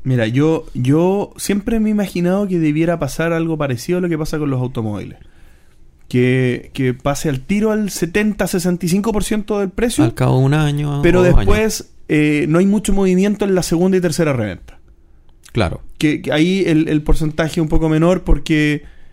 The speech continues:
Speaker 1: porque el auto ya como que se, eh, mantu-, man-,
Speaker 2: Mm.
Speaker 1: mantiene como un,
Speaker 2: Claro, un, un, tiene
Speaker 1: un
Speaker 2: una base,
Speaker 1: estado
Speaker 2: un
Speaker 1: en el
Speaker 2: estado
Speaker 1: tiempo.
Speaker 2: mínimo, claro.
Speaker 1: Pero desde que está nuevo reluciente hasta que está usado dos, tres veces,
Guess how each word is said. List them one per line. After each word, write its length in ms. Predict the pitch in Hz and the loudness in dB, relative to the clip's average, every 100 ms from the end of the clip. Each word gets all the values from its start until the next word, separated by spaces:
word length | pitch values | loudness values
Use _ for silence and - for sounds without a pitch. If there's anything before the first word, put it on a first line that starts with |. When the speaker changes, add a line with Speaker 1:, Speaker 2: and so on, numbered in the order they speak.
| _ - - | _ -12 2
Speaker 1:
porque 280 | 131 131 | 2 4
el 60 | 143 | 4
auto 280 | 160 165 156 | 4 4 2
ya 400 | 151 165 170 165 | 4 2 2 0
como 260 | 156 143 | 0 -2
que 160 | 139 139 | 0 -2
se, 540 | 135 151 139 131 127 | -2 -2 0 0 -2
eh, 60 | 123 123 - - - - - - 131 | -2 -6 -12 -20 -20 -20 -20 -18 -4
mantu-, 540 | 143 135 131 170 165 | -2 -2 2 2 2
man-, 300 | 151 151 151 | 0 -2 -2
Speaker 2:
Mm. 40 | - | -4
Speaker 1:
mantiene 440 | 143 - 175 185 | -4 0 0 2
como 280 | 185 180 175 | 0 0 0
un, 320 | 175 180 175 | 0 0 0
Speaker 2:
Claro, 200 | 175 117 | 2 2
un, 220 | 117 127 | 2 0
un, 260 | 131 147 - 143 | 2 -2 -2 -2
tiene 200 | 175 160 | 2 4
Speaker 1:
un 40 | |
Speaker 2:
una 80 | 156 | 4
base, 220 | 160 - | 4 4
Speaker 1:
estado 260 | 175 185 175 | 4 4 4
Speaker 2:
un 60 | |
Speaker 1:
en 60 | 160 | 4
el 40 | 147 | 4
Speaker 2:
estado 180 | 175 180 | 4 4
Speaker 1:
tiempo. 140 | 160 | 4
Speaker 2:
mínimo, 260 | 110 101 98 | 4 0 0
claro. 260 | 117 95 - - - | -2 -2 -6 -10 -2
Speaker 1:
Pero 240 | 143 147 | 0 2
desde 240 | 143 139 | 0 0
que 60 | 139 | -2
está 240 | 131 147 | -2 -2
nuevo 260 | 160 175 180 | 2 4 4
reluciente 680 | 160 139 127 185 165 123 123 | 4 2 0 2 2 2 -2
hasta 260 | 110 - 123 | -6 -6 -6
que 80 | |
está 420 | 123 - 165 151 143 | -6 -6 -4 -4 -4
usado 420 | 127 - 160 139 | -6 -4 -4 -2
dos, 160 | 139 160 | -2 -4
tres 180 | 156 135 | -4 -2
veces, 320 | 190 190 | -4 -2